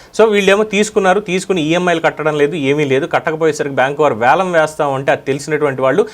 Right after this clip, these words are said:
"వేలం వేయడానికి మీకేం హక్కు ఉంది, మీరు ఎవరిని అడిగి ఇచ్చారు, అసలు ఏం వెరిఫికేషన్ చేసుకున్నారు?" అని చెప్పి తిరగబడేసరికి ఆ వేలం పాట అక్కడితో ఆగింది. కోర్టులో కేసు నడుస్తోంది. ఇది కాకుండా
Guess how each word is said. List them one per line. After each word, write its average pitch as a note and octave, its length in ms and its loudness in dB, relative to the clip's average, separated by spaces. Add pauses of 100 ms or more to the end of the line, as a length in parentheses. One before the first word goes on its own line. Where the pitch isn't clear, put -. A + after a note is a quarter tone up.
(220)
"వేలం F#3 320 2
వేయడానికి F3+ 380 0
మీకేం F3 400 2
హక్కు G3 260 -2
ఉంది, D#3+ 220 0
మీరు C#3+ 160 -6
ఎవరిని D#3+ 340 2
అడిగి G3 180 -2
ఇచ్చారు, D#3 260 -2
అసలు D3 180 -2
ఏం D#3 260 0
వెరిఫికేషన్ D#3+ 540 -4
చేసుకున్నారు?" A#2+ 600 -4 (240)
అని D3 140 -2
చెప్పి D3 180 0
తిరగబడేసరికి C#3+ 920 0 (220)
ఆ B2 80 4
వేలం D3+ 300 2
పాట D#3 160 0
అక్కడితో C#3 380 -4
ఆగింది. C3 280 0
కోర్టులో D#3 340 0 (100)
కేసు C#3 260 0
నడుస్తోంది. G#2 480 -6 (380)
ఇది B2 100 0
కాకుండా C#3+ 480 0